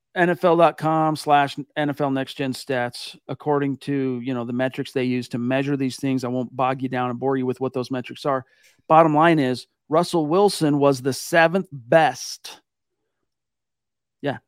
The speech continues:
seventh best deep ball passer last season. Uh, as you can see here, statistical evidence. Uh, so deep. Uh, okay, so, so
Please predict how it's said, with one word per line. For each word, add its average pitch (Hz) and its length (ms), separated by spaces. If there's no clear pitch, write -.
seventh 180 480
best 135 800
deep 165 240
ball 143 320
passer 160 560
last 131 300
season. 127 420
Uh, 143 260
as 151 160
you 151 40
can 151 120
see 156 160
here, 151 180
statistical 151 560
evidence. 165 640
Uh, 131 520
so 165 140
deep. 156 400
Uh, 180 160
okay, 160 240
so, 131 440
so 135 440